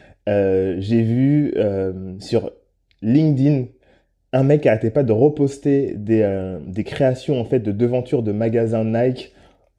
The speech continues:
en trois D, en I A. Et en fait, euh, ce à quoi ressembleraient les Nike du futur si, euh, la team Nike, en fait, se prenait un peu la tête, euh, <laughs> tu vois. Et du coup, j'arrêtais pas de voir ça. Je vois,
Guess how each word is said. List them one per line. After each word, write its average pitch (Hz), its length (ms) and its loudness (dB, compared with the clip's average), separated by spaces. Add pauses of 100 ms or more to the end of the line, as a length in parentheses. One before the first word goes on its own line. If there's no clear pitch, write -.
(100)
en 110 400 2
trois 117 320 0
D, 127 320 4
en 117 240 0
I 117 200 0
A. 131 180 -2 (320)
Et - 20 -8
en 107 140 -2
fait, 135 300 0
euh, 147 120 2
ce 147 200 -4
à 127 100 4
quoi 127 200 0
ressembleraient 117 600 0
les 107 220 0
Nike 113 300 0
du 110 120 -6
futur 131 480 -2
si, 123 280 0
euh, 95 160 4 (240)
la 104 160 2
team 117 320 -2
Nike, 120 200 2
en 107 40 -2
fait, 113 120 -2
se - 60 -18
prenait 107 200 -2
un 107 100 0
peu 107 140 -2
la 104 140 0
tête, 120 340 0
euh, 90 380 0 (100)
<laughs> - 100 -4
tu 117 120 -4
vois. 117 220 0 (600)
Et 123 60 4
du 135 80 4
coup, 175 60 6
j'arrêtais 123 220 0
pas 156 120 4
de 135 80 4
voir 131 160 0
ça. 107 140 -12 (580)
Je 113 140 4
vois, 113 300 0